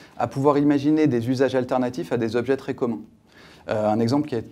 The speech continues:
souvent pris, euh, pour illustrer ce qu'est la pensée divergente, c'est : « Je vous donne un trombone,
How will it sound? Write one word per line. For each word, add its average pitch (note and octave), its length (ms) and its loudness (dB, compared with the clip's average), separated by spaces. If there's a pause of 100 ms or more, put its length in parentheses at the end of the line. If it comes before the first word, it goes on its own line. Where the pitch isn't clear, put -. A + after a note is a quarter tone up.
(100)
souvent A#2+ 320 -2
pris, D3+ 400 -4
euh, A2+ 80 -4
pour A2+ 220 -6
illustrer A2 320 -4
ce - 80 -12
qu'est B2+ 80 -2
la A2 100 0
pensée A#2 300 -8
divergente, A2+ 460 -2
c'est : « C3+ 360 -2
Je A2+ 120 -10
vous A#2 160 -4
donne D3+ 260 2
un C3 100 -6
trombone, C3 460 -2